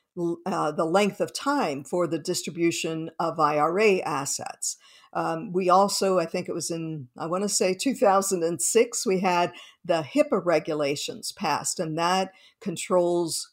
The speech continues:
uh, medical privacy. And so it could be that if your documents are that far out of date, um, your agent, your representative, may not be able to have a very lively conversation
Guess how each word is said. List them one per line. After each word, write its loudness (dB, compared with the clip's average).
uh, -2
medical 0
privacy. 2
And -2
so 2
it -2
could 0
be 4
that -2
if -6
your -2
documents 2
are -2
that 0
far 2
out 0
of -12
date, 0
um, 0
your 0
agent, 0
your -4
representative, 0
may 4
not 0
be 2
able 0
to -2
have -2
a -4
very -2
lively 0
conversation -2